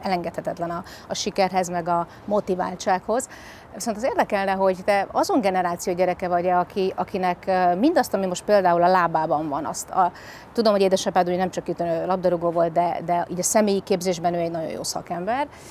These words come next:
Ugye ezt ő tanította neked, vagy te azért az a generáció vagy, aki az internetről lenézte a nagyokat, és visszanézte százezerszer a YouTube-on, hogy ez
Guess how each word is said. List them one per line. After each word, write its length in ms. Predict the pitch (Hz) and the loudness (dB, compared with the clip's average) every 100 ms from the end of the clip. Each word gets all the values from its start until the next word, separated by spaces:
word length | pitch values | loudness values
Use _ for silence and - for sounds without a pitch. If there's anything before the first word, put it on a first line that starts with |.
| - - - | -18 -16 -8
Ugye 120 | 185 | -4
ezt 180 | - - | -2 2
ő 120 | 247 | 2
tanította 480 | 359 349 330 311 294 | 2 0 0 -2 0
neked, 360 | 294 294 277 | 0 0 -2
vagy 180 | 247 269 | 0 -2
te 140 | - | 2
azért 300 | 269 262 262 | 2 4 4
az 100 | 294 | 4
a 60 | 311 | 2
generáció 540 | 208 202 196 196 - 220 | 0 0 0 0 0 -2
vagy, 120 | 214 | 0
aki 140 | 214 | 0
az 100 | 214 | 0
internetről 760 | 233 240 247 240 233 233 247 247 | 0 0 2 2 0 0 0 2
lenézte 440 | 269 233 175 - | 2 2 -2 -2
a 60 | 170 | 0
nagyokat, 580 | 185 170 160 - - 175 | 0 -2 -4 -4 -6 -4
és 180 | 175 - | -6 -2
visszanézte 960 | 220 - 151 - - 175 175 180 - | -4 -2 -6 -6 -8 -6 -6 -6 -6
százezerszer 760 | 175 196 175 170 165 160 - 165 | -4 -2 0 -2 -6 -6 -4 -4
a 40 | |
YouTube-on, 520 | 175 180 - 165 175 175 | -4 -6 -4 -6 -6 -6
hogy 180 | 170 | -4
ez 260 | 170 - - | -6 -8 -14